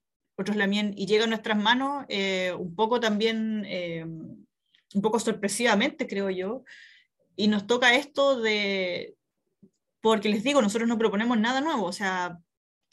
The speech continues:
claro, lo sistematizamos, lo hemos estudiado, pero recogemos el, el, el requefuam, el pensamiento de, de teóricos intelectuales indígenas, de, de los lamien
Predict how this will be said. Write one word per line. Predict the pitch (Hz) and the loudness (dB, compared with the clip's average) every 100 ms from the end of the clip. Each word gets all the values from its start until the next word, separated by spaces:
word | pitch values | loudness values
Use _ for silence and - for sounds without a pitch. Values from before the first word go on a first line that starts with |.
| _ | _
claro, | - 233 175 170 - | 2 2 2 -2 -4
lo | 202 | -2
sistematizamos, | 214 214 208 190 190 240 240 240 - | -2 0 0 0 0 0 0 -2 -6
lo | 196 208 | -4 -2
hemos | 220 233 | 0 -2
estudiado, | 226 202 196 247 294 - _ _ _ - | -2 0 2 2 -2 -8 _ _ _ -2
pero | 233 | 0
recogemos | 220 220 208 254 285 285 | 0 -2 -4 0 0 0
el, | 240 220 | -4 -4
el, | 208 202 202 - - | -4 -2 -4 -8 -8
el | 208 | -4
requefuam, | 208 202 190 226 240 233 | -2 -4 -2 -2 -2 -4
el | 202 | -6
pensamiento | 208 202 190 214 214 226 208 | -4 -4 -4 -4 -4 -4 -2
de, | 196 185 185 - - _ | -2 -2 -4 -8 -16 _
de | 196 202 | -2 0
teóricos | 196 202 208 208 202 196 185 185 - - - | 2 2 0 -2 -2 -2 -4 -8 -20 -20 -6
intelectuales | 196 190 175 196 196 196 | -2 -2 -2 0 0 0
indígenas, | 180 185 208 247 240 240 214 208 214 214 | -2 -4 -2 -2 -2 -4 -4 -4 -6 -10
de, | 196 180 180 175 180 - | -10 -6 -4 -2 -2 -4
de | 175 180 | -6 -4
los | 180 | -4
lamien | 175 180 185 196 196 | -6 -4 -2 -2 -6